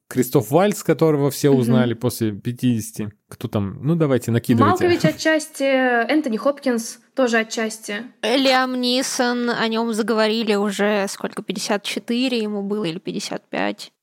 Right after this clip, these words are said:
Speaker 1: Мгм.
Speaker 2: А, Алин, я хотела тебя спросить. Мы спросили у Андрея с, э, Женей, за что они любят Брэндона Фрейзера, а ты-то за что его любишь?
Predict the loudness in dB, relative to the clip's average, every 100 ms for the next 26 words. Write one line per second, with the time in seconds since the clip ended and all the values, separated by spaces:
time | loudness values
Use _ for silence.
0 | _ _ _ 0 2 2 0 -2 -6 _
1 | _ _ _ _ -4 0 2 2 4 4
2 | 2 2 2 2 2 -2 0 0 0 -2
3 | 0 0 0 0 -2 0 2 4 4 2
4 | 0 2 0 -2 -10 -12 0 2 2 2
5 | 4 4 4 2 0 -6 -2 2 4 2
6 | 0 -8 -8 0 2 4 4 4 4 4
7 | 4 0 0 -2 0 2 4 4 4 4
8 | 2 2 2 2 0 2 0 2 2 2
9 | 2 2 0 2 2 4 4 0 -2 -4